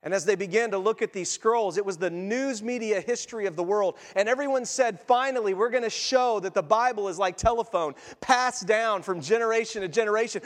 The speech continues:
We're gonna get to see how much it's changed because these are some of the most ancient Hebrew manuscripts we've ever found. This is gonna be awesome." They started translating them, and within a decade, they stopped translating them.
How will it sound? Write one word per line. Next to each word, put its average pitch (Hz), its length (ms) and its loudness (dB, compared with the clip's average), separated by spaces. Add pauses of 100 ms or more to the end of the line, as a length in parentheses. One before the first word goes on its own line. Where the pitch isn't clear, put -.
(140)
We're 277 120 2
gonna 294 120 0
get 269 100 -2
to 262 40 2
see 339 500 0 (140)
how 339 240 4
much 330 300 0
it's 277 200 -2
changed 285 380 0
because 190 320 -2
these 254 240 0
are 269 60 -2
some 254 240 -2
of 220 80 -2
the 208 80 0
most 214 260 0 (140)
ancient 226 600 -2 (220)
Hebrew 254 480 0
manuscripts 202 840 -2
we've 180 220 -2 (140)
ever 190 480 2 (220)
found. 214 680 0 (160)
This 254 240 2
is 214 160 -4
gonna 196 220 2
be 165 320 -4 (360)
awesome." 226 600 2 (920)
They 165 80 -6
started 247 320 4
translating 214 1000 -2
them, 190 200 0
and 180 120 -4
within 220 320 -2
a 233 60 0
decade, 151 680 -2
they 160 100 -2
stopped 175 480 0
translating 143 680 -4
them. 98 140 -20